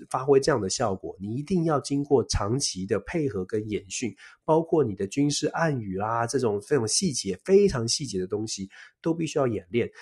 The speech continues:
所以在军事上面所传递的目的呢，传-，传递的讯号是指美国其实现在正在做比较，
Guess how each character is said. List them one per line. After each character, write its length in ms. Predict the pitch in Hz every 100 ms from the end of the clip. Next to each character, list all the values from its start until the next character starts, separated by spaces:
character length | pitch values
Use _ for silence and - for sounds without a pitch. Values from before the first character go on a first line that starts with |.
| -
所 160 | - 208
以 20 |
在 140 | 202
军 260 | 190 - 208
事 180 | 202 190
上 200 | 175 160
面 160 | 151
所 120 | 117 85
传 260 | - 92 113
递 140 | 156
的 100 | 120
目 240 | 113 139
的 160 | 120 120
呢， 100 | 104 -
传-， 220 | - 101
传 200 | - 107
递 80 | 160
的 100 | 135
讯 240 | - 147
号 240 | 120 131 104 _ - -
是 160 | - 202
指 180 | -
美 280 | 120 110 92
国 260 | 87 95 113
其 240 | - -
实 160 | 143 143
现 220 | - 151
在 120 | 139
正 240 | 120 143 135
在 140 | 120
做 180 | 120 110
比 160 | -
较， 120 | 92